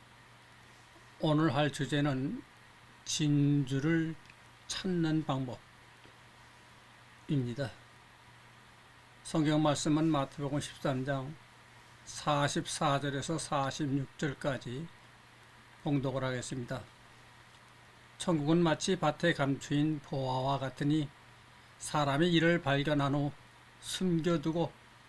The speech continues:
기뻐하며 돌아가서 자기의 소유를 다 팔아 그 밭을 사느니라. 또 천국은 마치 좋은 진주를 구하는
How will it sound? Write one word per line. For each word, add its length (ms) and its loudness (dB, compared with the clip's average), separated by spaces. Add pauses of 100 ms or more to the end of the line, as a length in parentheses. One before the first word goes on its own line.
(300)
기뻐하며 800 2
돌아가서 600 -2 (840)
자기의 360 4
소유를 360 0
다 400 2
팔아 460 -2
그 200 0
밭을 420 -4
사느니라. 600 -4 (960)
또 160 2
천국은 500 2
마치 360 2
좋은 400 4
진주를 520 2
구하는 440 2